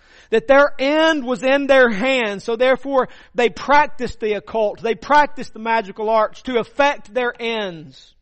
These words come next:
And Paul is letting them know Christ is there, not them, and you're seated with Christ in Him. That's who you are, that's whose you are, and your end is not in your hands or theirs,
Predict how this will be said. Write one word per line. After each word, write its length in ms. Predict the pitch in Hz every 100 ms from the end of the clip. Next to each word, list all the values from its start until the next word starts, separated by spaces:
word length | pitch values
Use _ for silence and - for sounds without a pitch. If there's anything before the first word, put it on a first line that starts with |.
| _ - - - _ _ _ -
And 120 | 208
Paul 300 | - 277 311
is 120 | 277
letting 320 | 240 285 294 285
them 160 | 285
know 280 | 269 285 247 - - - - - 170 _ -
Christ 640 | - 294 302 330 349 -
is 220 | 311 233 160
there, 840 | - - 285 262 262 262 294 240 - -
not 320 | 208 269 269 - 175 180
them, 560 | 311 285 269 269 180 - -
and 180 | 240 254
you're 120 | 330
seated 480 | - - 330 285 214
with 240 | 311 330
Christ 480 | - 277 269 247 - 294
in 280 | 311 349
Him. 760 | 311 226 285 269 262 269 302 247 - - - - -
That's 240 | 269 294
who 300 | 180 311 392
you 260 | 349 339 302
are, 460 | 254 240 226 262 - -
that's 240 | 233 262 -
whose 500 | - 339 381 349 202
you 260 | 269 269
are, 420 | 233 233 214 247 - -
and 160 | 254 294
your 200 | 330 320
end 380 | 262 339 370 302
is 160 | 285 208
not 580 | 240 254 320 370 359 -
in 240 | 277 254
your 280 | 277 330 285
hands 320 | 311 311 277
or 260 | 262 302 226
theirs, 480 | 359 370 262 269